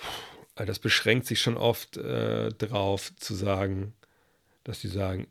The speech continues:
„Oh, starker Korbleger mit links, links ist meistens die schwache Hand.“ Ne, also das ist, das ist nicht jetzt großartige Zauberinfos, die die sprechen, sondern das ist meistens halt Stimme, das ist, äh, eine Betonung, das ist Leidenschaft, die die mit rüberbringen. Und das ist cool.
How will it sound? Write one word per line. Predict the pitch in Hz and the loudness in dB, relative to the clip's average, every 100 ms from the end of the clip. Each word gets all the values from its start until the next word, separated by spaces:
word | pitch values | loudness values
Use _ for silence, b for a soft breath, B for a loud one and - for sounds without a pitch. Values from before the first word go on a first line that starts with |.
| - | 2
„Oh, | 165 233 269 269 262 226 170 | 4 4 4 2 0 -2 -2
starker | - 147 - 107 | -2 -2 -2 0
Korbleger | 120 120 113 | 0 0 -2
mit | 117 117 | -2 -2
links, | 120 113 - | -2 -2 0
links | 123 120 | 0 -2
ist | 107 | -6
meistens | 101 107 - | -6 -6 -6
die | 117 | -4
schwache | - 117 113 | -4 -4 -8
Hand.“ | 117 131 - _ | -10 -12 -20 _
Ne, | 113 113 | -2 0
also | 113 110 | -2 -2
das | 110 107 | -4 -4
ist, | 107 | -6
das | 131 131 123 | -4 -4 -2
ist | |
nicht | 120 113 | -2 0
jetzt | 113 - | -2 -4
großartige | - 117 113 113 110 113 | -6 -4 -2 -2 -2 -4
Zauberinfos, | - 104 110 107 - 98 | -2 0 0 -2 -4 -6
die | 110 | -4
die | 101 | -2
sprechen, | - 107 98 104 | -2 0 0 0
sondern | 95 92 92 B B B | 0 -2 -6 B B B
das | - 101 | -4 -2
ist | 95 | 2
meistens | 95 98 104 - | 2 2 -2 0
halt | 98 101 | 2 2
Stimme, | - - 110 107 | 0 4 8 8
das | 98 95 120 | 6 0 -4
ist, | 104 - | -4 -6
äh, | 90 | -6
eine | 123 120 127 123 | -4 -4 -2 -2
Betonung, | 110 110 - 104 104 101 95 | -2 -4 -2 2 4 4 0
das | 98 120 | -2 -4
ist | 107 - B B B B B B - | -4 -6 B B B B B B 0
Leidenschaft, | 110 107 107 - 101 - | 4 6 4 4 2 2
die | 113 | 0
die | 98 | 0
mit | 95 | 0
rüberbringen. | 98 95 110 127 | 0 2 4 6
Und | 160 | 6
das | 165 | 4
ist | 151 - | 2 2
cool. | - | 2